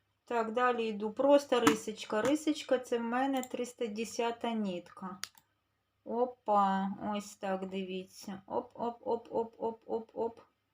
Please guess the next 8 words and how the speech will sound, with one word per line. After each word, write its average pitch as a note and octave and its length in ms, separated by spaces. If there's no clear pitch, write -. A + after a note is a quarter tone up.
Бачите, A#3 760
це C4 240
недовго. C4 840
Якщо G#3+ 460
ви A#3 120
думаєте, A3 680
що G#3 220
це A3 380